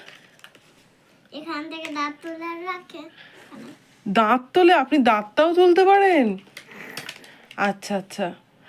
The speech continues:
Speaker 2: আপনার বাড়ি কোথায়? আপনি কোথাকার ডাক্তার?
Speaker 1: চাপড়া।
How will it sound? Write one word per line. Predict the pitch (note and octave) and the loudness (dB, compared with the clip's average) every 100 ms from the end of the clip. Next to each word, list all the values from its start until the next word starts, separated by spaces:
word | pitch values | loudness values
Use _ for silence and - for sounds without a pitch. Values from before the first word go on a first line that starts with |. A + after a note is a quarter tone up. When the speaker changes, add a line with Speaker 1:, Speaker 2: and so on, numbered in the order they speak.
| - - _ _ | -20 -20 _ _
Speaker 2:
আপনার | C4 B3+ E4 | -4 0 4
বাড়ি | B3+ A3+ C4 | 4 4 2
কোথায়? | D4 D4 D#4+ | 0 2 2
আপনি | C4+ D4 | 2 0
কোথাকার | C#4 C#4+ D#4+ | 0 2 2
ডাক্তার? | D#4 D4 D4 A3 F#3 - _ _ _ _ _ _ _ _ _ _ _ _ _ _ _ _ | 2 -2 0 0 0 -8 _ _ _ _ _ _ _ _ _ _ _ _ _ _ _ _
Speaker 1:
চাপড়া। | F#4 D#4+ C#4+ C4+ | -12 -12 -12 -14